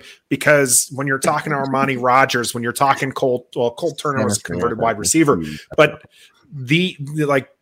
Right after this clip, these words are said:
Speaker 1: A G G has been playing wide receiver. He literally was
Speaker 2: His
Speaker 1: a wide
Speaker 2: whole life!
Speaker 1: receiver in this
Speaker 2: <laughs>
Speaker 1: league.
Speaker 2: Yeah.
Speaker 1: And now he's being converted,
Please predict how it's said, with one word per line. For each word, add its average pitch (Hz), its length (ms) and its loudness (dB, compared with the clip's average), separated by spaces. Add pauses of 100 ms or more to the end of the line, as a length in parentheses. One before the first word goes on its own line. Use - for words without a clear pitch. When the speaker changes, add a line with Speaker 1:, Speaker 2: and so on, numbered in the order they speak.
(600)
Speaker 1:
A 190 120 0
G 196 200 -2
G 151 380 2
has 127 240 -2 (180)
been 131 220 0
playing 143 300 -4
wide 127 220 0
receiver. 120 600 -2
He 131 180 -4
literally 156 560 2
was 131 160 2
Speaker 2:
His 254 80 6
Speaker 1:
a - 20 2
wide 320 160 12
Speaker 2:
whole 392 100 10
life! 392 180 10
Speaker 1:
receiver 392 240 8 (200)
in 190 80 -6
this 160 300 2
Speaker 2:
<laughs> 135 80 0
Speaker 1:
league. 220 720 4 (240)
Speaker 2:
Yeah. 170 460 8
Speaker 1:
And 131 60 0 (100)
now 185 60 0
he's 175 160 2
being 170 220 4
converted, 143 720 4